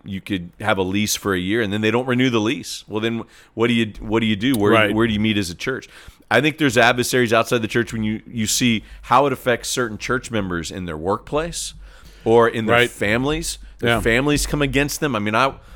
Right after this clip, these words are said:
Speaker 1: the amount of hostility that I watch church members, they're their only believer in their, in their family, and the adversaries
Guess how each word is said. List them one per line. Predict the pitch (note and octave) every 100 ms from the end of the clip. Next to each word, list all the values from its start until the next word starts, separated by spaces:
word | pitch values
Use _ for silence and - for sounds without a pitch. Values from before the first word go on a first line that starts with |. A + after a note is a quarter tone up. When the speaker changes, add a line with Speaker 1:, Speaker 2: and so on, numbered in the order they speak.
| -
Speaker 1:
the | -
amount | G#2 G#2 A2+ D3
of | B2
hostility | A2 G#2+ - A#2 C3 A2
that | F#2+
I | F#2+
watch | G2 G2+ -
church | A#2 A2
members, | G2
they're | G#2+ F#2
their | G2+
only | G#2+ B2
believer | G#2 G2+ G#2+ G#2
in | G#2 F#2+
their, | F2 E2+ -
in | F#2
their | D#2+
family, | - F2 G2 A2+ B2+ - - - - _ _ A2
and | G#2+ A2 G#2
the | F2+ F#2
adversaries | A2 D3+ D#3 - C3 A#2 G2+ G2+ F#2+ - -